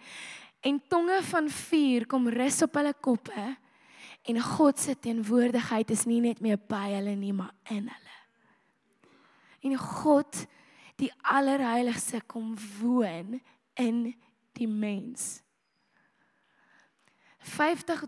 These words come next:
dae na die eerste Paasmaal is wanneer Moses die wet gebring het vir die Israeliete. Dit was waar die fees, Shavuot of Pentekost eintlik vandaan gekom het. En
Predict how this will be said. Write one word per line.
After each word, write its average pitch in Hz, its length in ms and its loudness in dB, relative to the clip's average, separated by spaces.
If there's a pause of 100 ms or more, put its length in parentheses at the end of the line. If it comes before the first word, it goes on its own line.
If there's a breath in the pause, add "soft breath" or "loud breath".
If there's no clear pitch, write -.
dae 240 480 2 (960 soft breath)
na 262 640 4 (140)
die 262 100 -8 (140)
eerste 294 360 0
Paasmaal 226 920 -2 (840)
is 240 160 -2
wanneer 247 460 0
Moses 226 800 0 (300 loud breath)
die 233 200 -2
wet 254 260 -2
gebring 214 340 -4
het 208 160 -10
vir 208 180 -6
die 208 60 -8
Israeliete. 196 520 -10 (500 loud breath)
Dit 233 160 2
was 277 220 2
waar 254 160 4
die 214 100 -4
fees, 233 540 -2
Shavuot 220 500 0
of - 120 -14 (100)
Pentekost 254 800 2
eintlik 240 320 -4
vandaan 220 400 -2
gekom 208 320 -4
het. 254 260 -8 (1300 soft breath)
En 247 160 0